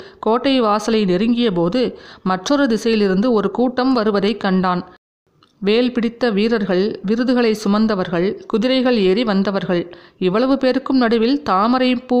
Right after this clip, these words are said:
வடிவமாக அமைந்த ஒரு தங்க ரதம். ஆஹா, அந்த ரதத்தில் வீற்றிருப்பது யார்? இளவரசர் மதுராந்தகத்தேவர் அல்லவா? கடம்பூர் அரண்மனையிலும் தஞ்சாவூர் பொக்கிஷ நிலவரையிலும் பார்த்த அதே இளவரசர்தான்.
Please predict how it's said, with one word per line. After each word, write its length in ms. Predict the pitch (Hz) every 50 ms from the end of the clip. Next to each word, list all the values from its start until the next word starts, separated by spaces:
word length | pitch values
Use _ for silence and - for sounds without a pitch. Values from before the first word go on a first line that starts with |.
| 247 233
வடிவமாக 640 | 208 202 226 220 226 214 214 208 208 208 208 247
அமைந்த 380 | 220 185 190 196 202 196 190 262 277
ஒரு 160 | 247 240 262 262
தங்க 320 | - 196 185 202 220 254 233
ரதம். 260 | 220 202 196 180 165 - - - - - - - - _ _ _ -
ஆஹா, 340 | 185 190 208 196 220 240 277 311 - - - - _
அந்த 180 | - 202 196 190
ரதத்தில் 440 | 185 185 185 233 233 - 277 269 254 220
வீற்றிருப்பது 560 | 220 233 226 - 254 233 233 - 220 220 220
யார்? 280 | 196 185 190 226 - - - - - - _ _ -
இளவரசர் 540 | 190 208 220 233 233 226 226 - 240 247
மதுராந்தகத்தேவர் 920 | 233 185 165 175 214 240 262 269 269 254 277 277 - 240 214 214 208 208 196
அல்லவா? 300 | 185 175 175 165 175 214 285 277 - - - - - _ -
கடம்பூர் 520 | - 202 202 240 247 240 233 247 254 247
அரண்மனையிலும் 760 | 220 185 190 214 240 226 220 214 214 208 214 214 226 226 220 208 - - - -
தஞ்சாவூர் 640 | - 202 202 214 214 247 247 240 240 233 233 233 226 233
பொக்கிஷ 440 | 214 196 196 - 247 240 247 254
நிலவரையிலும் 680 | 220 202 202 214 214 220 208 208 208 196 202 208 214 208
பார்த்த 360 | 196 - 185 - - 285 269
அதே 240 | 202 180 175 247 285
இளவரசர்தான். 800 | 269 233 226 208 202 196 196 - 214 180 170 165 170 175 202 220